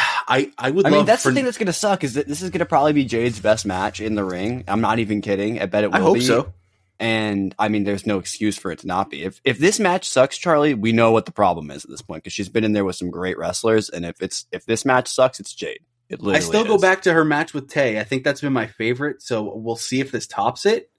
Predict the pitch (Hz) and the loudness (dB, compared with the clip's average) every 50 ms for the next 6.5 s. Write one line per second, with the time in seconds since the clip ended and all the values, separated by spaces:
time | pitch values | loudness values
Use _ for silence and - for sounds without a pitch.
0 | _ _ _ _ _ _ _ _ _ _ _ _ _ - _ - 113 143 190 180 | _ _ _ _ _ _ _ _ _ _ _ _ _ -12 _ 0 2 2 4 2
1 | 151 98 - - 110 117 120 104 95 90 90 92 90 92 92 95 - - 107 107 | 2 2 2 4 4 4 4 4 2 -2 -4 -4 -2 -2 -4 -4 -4 -4 -6 -6
2 | 101 - - - _ 120 117 113 110 - - - _ _ 120 113 - 127 139 151 | -6 -8 -20 -10 _ -2 -2 -2 -2 -6 -20 -20 _ _ -4 -4 -2 -2 -2 -2
3 | - - 160 151 143 151 143 135 120 123 120 117 104 104 104 104 110 - 117 104 | 0 2 0 2 2 2 2 2 2 0 0 0 0 0 0 0 -2 -2 -4 -4
4 | 87 98 92 85 87 92 98 101 113 120 127 131 254 302 170 - 196 214 - 415 | -2 -2 -2 -2 -2 0 0 2 2 0 2 4 4 4 4 4 2 2 4 2
5 | 453 - 359 254 240 214 185 185 190 170 160 135 135 131 104 107 113 123 123 110 | 2 2 2 2 2 2 2 0 0 0 0 0 -2 -2 -2 0 0 0 0 -2
6 | 107 104 - - - - _ 123 131 | -4 -6 -10 -12 -12 -10 _ -8 -8